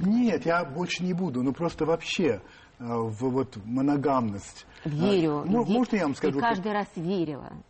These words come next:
Speaker 2: честное слово.
Speaker 1: А вот так?
Speaker 2: Ну да.
Speaker 1: Ага.
Speaker 2: Смеялась.
Speaker 1: Тогда понятно.
Speaker 2: А потом,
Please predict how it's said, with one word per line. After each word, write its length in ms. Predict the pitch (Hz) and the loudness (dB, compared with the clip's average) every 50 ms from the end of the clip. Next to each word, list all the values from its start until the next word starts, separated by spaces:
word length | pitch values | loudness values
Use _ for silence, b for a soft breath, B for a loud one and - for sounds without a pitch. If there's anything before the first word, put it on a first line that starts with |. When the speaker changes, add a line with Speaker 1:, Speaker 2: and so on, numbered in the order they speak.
| _ - - - | _ -20 -20 -20
Speaker 2:
честное 400 | - - 175 185 - - 185 180 - - | -12 -12 -12 -10 -10 -10 -12 -12 -12 -14
слово. 220 | - 143 156 - 208 190 - - - - _ _ _ _ _ _ - | -14 -14 -14 -14 -18 -20 -20 -20 -20 -20 _ _ _ _ _ _ -16
Speaker 1:
А 140 | - 101 104 | -12 -10 -8
вот 160 | 104 117 110 - | -8 -8 -6 -4
так? 240 | 143 92 87 - - - - - | -6 -6 -6 -8 -14 -20 -14 -8
Speaker 2:
Ну 220 | 196 202 202 214 214 - | -6 -4 -4 -4 -6 -8
да. 160 | 208 196 196 190 196 208 | -10 -10 -10 -12 -12 -12
Speaker 1:
Ага. 260 | 123 113 87 95 95 80 - - - - - - - - - - - _ - - - - - - | -12 -12 -12 -12 -14 -14 -16 -20 -20 -20 -20 -20 -20 -20 -20 -20 -20 _ -20 -20 -20 -20 -18 -10
Speaker 2:
Смеялась. 260 | - 185 185 143 123 165 | -6 -2 0 0 0 2
Speaker 1:
Тогда 180 | 170 175 165 160 | 2 0 0 0
понятно. 540 | 240 240 208 160 127 120 120 - - 147 151 | 0 0 0 0 0 -2 -4 -6 -12 -10 -10
Speaker 2:
А 80 | 151 | -6
потом, 560 | - 160 165 160 - 202 214 208 208 202 202 | -4 -4 -6 -4 -2 -2 -2 -2 -4 -6 -8